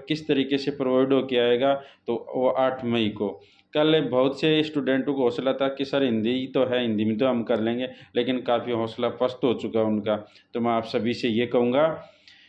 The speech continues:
कि आप थोड़ी सी तैयारी करें जी जान से, और आठ मई को टेस्ट देना ना भूलें।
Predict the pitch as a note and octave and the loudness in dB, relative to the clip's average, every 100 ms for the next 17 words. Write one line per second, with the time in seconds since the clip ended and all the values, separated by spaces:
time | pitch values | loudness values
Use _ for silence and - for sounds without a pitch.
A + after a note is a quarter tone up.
0 | _ B2+ B2 B2 B2 A#2+ B2 C3 B2+ A#2+ | _ 0 0 0 0 0 0 -2 2 2
1 | A#2+ B2 C3+ D3 B2+ A#2 A#2+ A#2+ A2 D3+ | 2 2 2 0 0 -2 0 0 0 0
2 | D#3+ - _ _ _ - A#2 A#2 A#2 A#2+ | 0 -6 _ _ _ 0 4 4 2 -4
3 | - C3+ C#3 C3 B2 A#2 A#2 B2+ B2+ - | 0 0 0 0 0 0 0 0 -2 -2
4 | A#2 A2+ A2+ A2 B2+ A2 A2+ B2 | 0 2 2 0 0 2 2 2